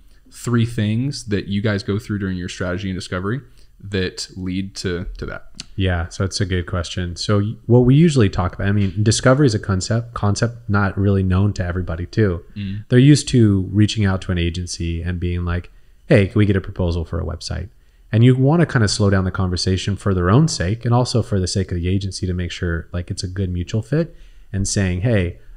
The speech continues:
Speaker 2: um, maybe we should spend some time really making sure we're a good fit for one another and go through this discovery phase."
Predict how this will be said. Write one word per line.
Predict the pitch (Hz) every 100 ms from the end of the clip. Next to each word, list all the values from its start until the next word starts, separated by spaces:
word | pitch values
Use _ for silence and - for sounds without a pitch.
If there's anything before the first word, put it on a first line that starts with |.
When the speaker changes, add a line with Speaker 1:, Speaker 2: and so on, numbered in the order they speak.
| -
Speaker 2:
um, | 92 92 87 85 -
maybe | 104 104
we | 113
should | 113 110
spend | - 98
some | 101
time | 98 90 92 95
really | 92 101
making | 98 95 -
sure | 90 95
we're | 87
a | 82
good | 82 82
fit | 92
for | - 90
one | 85 85
another | 82 85 127
and | 131 95
go | 90 95
through | 92 87
this | 90 -
discovery | - - 92 85 82 82
phase." | - 82 85 -